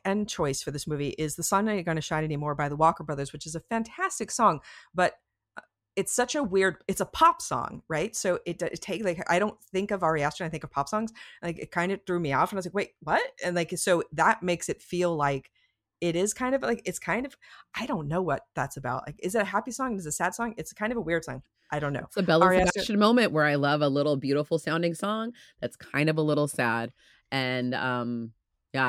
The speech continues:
Speaker 2: I think it's, it's just that thing where, uh, kinda similar to Wicker Man, I guess, too, where I felt like, you know, obviously this movie owes a lot to Wicker Man 'cause it's <laughs> very, very
Speaker 1: Of
Speaker 2: Bible-,
Speaker 1: course.
Speaker 2: Bible-y, you know,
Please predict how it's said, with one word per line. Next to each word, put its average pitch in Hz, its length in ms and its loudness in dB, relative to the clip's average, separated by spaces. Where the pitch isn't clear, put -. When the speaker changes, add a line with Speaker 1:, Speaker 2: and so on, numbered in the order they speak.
Speaker 2:
I 123 140 -2
think - 240 -4
it's, - 180 -6
it's - 140 -8
just - 200 -8
that 127 200 -4
thing 131 220 -2
where, 123 360 -2
uh, - 60 -16
kinda 196 240 -2
similar 240 260 2
to 202 80 2
Wicker 180 220 0
Man, 143 160 2
I 139 80 0
guess, 131 320 -2
too, 160 280 4
where 127 140 4
I 127 100 4
felt 135 220 -2
like, 123 320 2
you 156 80 4
know, 135 140 4
obviously 170 300 6
this 151 80 0
movie 156 200 6
owes 135 120 4
a 139 80 4
lot 139 180 4
to 156 80 0
Wicker 135 240 0
Man 123 220 0
'cause 127 120 0
it's 127 160 -2
<laughs> - 20 -12
very, 254 640 10
very 170 300 10
Speaker 1:
Of 147 60 2
Speaker 2:
Bible-, 143 220 6
Speaker 1:
course. 143 180 2
Speaker 2:
Bible-y, 139 420 2
you 143 120 2
know, 117 220 0